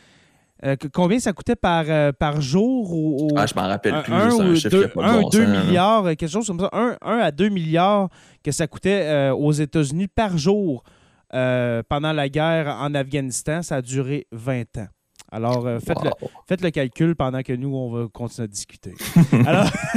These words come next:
Speaker 1: <laughs> alors, c'est ça, c'est des, euh, des trilliards, euh, des, des, des gazilliards, hein, de, de dollars,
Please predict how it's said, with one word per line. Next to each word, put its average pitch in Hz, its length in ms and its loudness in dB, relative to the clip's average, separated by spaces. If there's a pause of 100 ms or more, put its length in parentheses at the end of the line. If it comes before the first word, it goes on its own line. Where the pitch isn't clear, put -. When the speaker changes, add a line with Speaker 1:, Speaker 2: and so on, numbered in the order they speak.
(120)
Speaker 1:
<laughs> 190 460 -2
alors, 170 320 4
c'est 175 180 0
ça, 151 220 -2
c'est 151 180 -6
des, 143 300 0
euh, 127 380 -2
des 135 140 -6
trilliards, 143 540 -4
euh, 131 100 -4
des, 127 200 -8
des, 120 320 -8 (480)
des 123 320 -4
gazilliards, 165 1120 2
hein, 170 180 0
de, 143 200 0
de 131 180 -2
dollars, 143 480 0